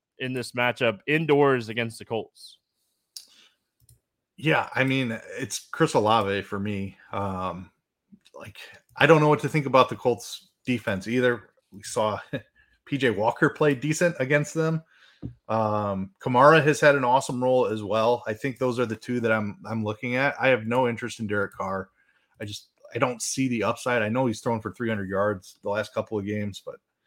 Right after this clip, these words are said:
Speaker 2: I don't know. I, like, I just, I can't get behind playing Derek Carr. I feel like I can just get
Speaker 1: <laughs>
Speaker 2: the big plays with Olave and, and call it a day. I can get the volume with Kamara and call it a day. I don't, I don't need to play Derek Carr, but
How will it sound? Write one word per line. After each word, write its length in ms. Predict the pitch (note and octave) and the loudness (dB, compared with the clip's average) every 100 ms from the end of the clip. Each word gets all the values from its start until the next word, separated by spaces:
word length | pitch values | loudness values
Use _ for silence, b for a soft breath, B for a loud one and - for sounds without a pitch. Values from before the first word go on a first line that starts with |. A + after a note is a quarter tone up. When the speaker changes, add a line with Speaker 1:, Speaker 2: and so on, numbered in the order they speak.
| _ _ _ _ _ _ _ _ _ _ _ _ _ _ b b b _ _ _ | _ _ _ _ _ _ _ _ _ _ _ _ _ _ b b b _ _ _
Speaker 2:
I 100 | A#2+ | -2
don't 140 | A2+ | -2
know. 160 | G2 F#2 | -2 -4
I, 120 | - | 2
like, 160 | B2+ B2 | 2 4
I 80 | B2+ | 4
just, 240 | B2+ - | 2 -6
I 80 | B2 | -8
can't 260 | - D#3 A2+ | -2 0 2
get 140 | A#2+ | 0
behind 320 | G2 A#2+ A2+ | 0 0 0
playing 300 | B2+ A#2+ A2+ | 2 2 2
Derek 260 | G#2+ G2+ F#2 | 0 0 0
Carr. 240 | A2 G2+ | 0 2
I 80 | G2+ | 0
feel 160 | - B2+ | 2 4
like 160 | A#2 | 4
I 80 | A#2+ | 4
can 160 | A#2 A#2 | 0 -4
just 180 | A2+ | -4
get 220 | C3 B2+ - - | 0 0 0 -10
Speaker 1:
<laughs> 160 | _ _ | _ _
Speaker 2:
the 80 | B2+ | -4
big 220 | A2+ B2 | -2 -2
plays 280 | - B2 A#2 | 2 4 4
with 140 | A2+ | 0
Olave 540 | A2+ G2+ A#2 A2 A2 G#2+ | -2 2 2 2 0 0
and, 240 | G2 F#2+ | -2 -6
and 180 | A2 G#2 | -10 -2
call 220 | C3 B2+ | 4 4
it 80 | A2 | 4
a 60 | G2+ | 2
day. 340 | A2 B2+ C3 - b b | 6 6 4 -4 b b
I 80 | A#2+ | -4
can 120 | A#2+ | -2
get 140 | A2+ B2 | -2 -2
the 60 | |
volume 400 | G#2+ G#2+ B2 B2+ | 2 4 4 4
with 160 | A#2+ A2 | 0 -6
Kamara 520 | A2 G2+ B2+ B2 A#2+ - | -4 2 4 4 0 -4
and 100 | A2+ | -4
call 220 | B2+ C3 | 2 4
it 80 | A2 | 4
a 60 | G2 | 0
day. 280 | A2+ A#2+ A2+ | 0 2 2
I 120 | A2 | 0
don't, 180 | A2+ - | -4 -4
I 80 | B2+ | -4
don't 180 | C3 G2+ | -4 -4
need 160 | A#2+ | -8
to 80 | G#2+ | -8
play 380 | - A2+ A2 G#2 | -6 -4 -4 -6
Derek 280 | A#2+ G#2 F#2+ | -4 -4 -4
Carr, 320 | - F#2+ F#2+ - | -6 -6 -6 -8
but 140 | F#2 | -10